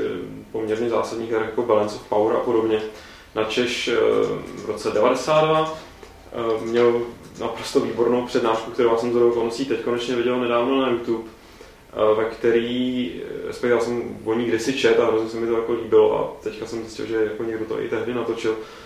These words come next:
ve který jako cel-, v podstatě celou, po celou dobu té přednášky mluví o tom, jak, eh, herní průmysl, jak se z něj stal takový jakoby drak, se kterým je nutný bojovat, jo, jako prostě, že prostě on bude ten, kdo, kdo teda vytáhne do toho boje,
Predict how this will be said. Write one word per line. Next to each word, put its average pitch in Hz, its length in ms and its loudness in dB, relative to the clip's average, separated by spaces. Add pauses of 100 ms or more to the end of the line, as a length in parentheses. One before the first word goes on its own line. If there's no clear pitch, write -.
(160)
ve 110 80 -4
který 120 280 0
jako 117 400 0 (220)
cel-, 107 300 0 (300)
v - 40 -20
podstatě 113 360 0 (100)
celou, 117 720 2 (180)
po 123 80 0
celou 127 180 6
dobu 117 140 2
té 123 60 -4
přednášky 120 600 -2 (540)
mluví 113 400 0
o 113 120 2
tom, 120 220 6
jak, 110 320 2
eh, 110 80 8 (340)
herní 113 300 0
průmysl, 117 500 0
jak 113 100 0
se 113 80 -2
z 110 60 -2
něj 117 120 2
stal 110 260 0
takový 110 280 0
jakoby 113 200 0
drak, 113 400 2
se - 100 -4
kterým 113 280 2
je 117 60 0
nutný 117 240 -2
bojovat, 107 480 4
jo, 104 160 -2
jako 107 160 -2
prostě, 107 280 -10
že 107 100 -6
prostě 107 380 -12 (160)
on 113 220 -2
bude 110 120 0
ten, 110 280 2
kdo, 110 180 0 (840)
kdo 110 320 6
teda 117 120 4
vytáhne 107 360 4
do 107 60 4
toho 117 260 6
boje, 110 320 10